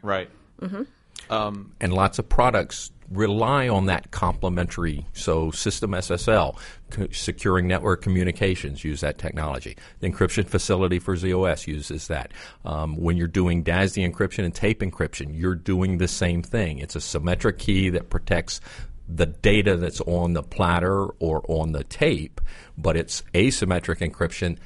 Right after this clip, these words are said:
Speaker 3: that is protecting that key as it moves back and forth between the device. So they're very complementary, and it's,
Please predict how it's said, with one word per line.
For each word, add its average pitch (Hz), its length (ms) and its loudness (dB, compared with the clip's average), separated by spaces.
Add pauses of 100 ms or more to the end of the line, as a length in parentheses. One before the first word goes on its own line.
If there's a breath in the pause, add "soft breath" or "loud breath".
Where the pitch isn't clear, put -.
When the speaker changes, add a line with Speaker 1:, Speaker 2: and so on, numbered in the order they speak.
(120)
Speaker 3:
that 82 160 0
is 85 80 -2
protecting 85 560 0
that 80 200 -4
key 90 300 0
as 73 100 -2
it - 100 -10
moves 80 220 -2
back 76 280 -2
and 73 100 -4
forth 76 260 -4
between - 300 -6
the 69 60 -6
device. 69 260 -8
So - 100 -10
they're 76 120 -2
very 80 240 0
complementary, 87 840 0
and 71 160 -8
it's, - 360 -8